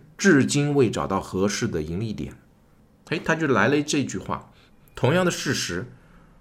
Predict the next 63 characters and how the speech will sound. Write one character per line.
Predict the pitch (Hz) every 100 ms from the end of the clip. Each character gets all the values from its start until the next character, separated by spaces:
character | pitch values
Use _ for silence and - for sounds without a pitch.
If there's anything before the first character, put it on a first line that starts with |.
| - -
我 | 107
的 | 131
陈 | 135 - 117 156
述 | 175 - 214 143
的 | 151
点 | 147 - 127 80 71 -
不 | 202 123
一 | 80
样， | 85 87
重 | 247 240
点 | 117 76
不 | 87
一 | 82
样， | 78 65 - - - _ _
那 | 156
对 | 156 170 135 - -
投 | -
资 | - 139
者 | 123
的 | 101
感 | 101 82
受 | 76 113
是 | -
什 | - -
么 | 80
样 | 82 76
的？ | - - - _ _
第 | 196
一 |
个 | 214
感 | 151 104
受 | 127
是， | 123 127 104 - _
我 | - 135
准 | 127
备 | 143
去 | 151
买 | 117 92
这 | 135
个 |
股 | 117 120
票 | 123
了， | 110 82 - - -
但 | 151
是 | 127
第 | 107
二 | 190
个 | 156
呢， | 107 104 -
我 | 117
买 | 110 101
这 | 123
股 | 101
票 | 113
可 | 107 95
能 | 92
要 |
去 | 107 104
考 | - 87
虑 | 98
一 | 87
下 | 104 87
了， | 76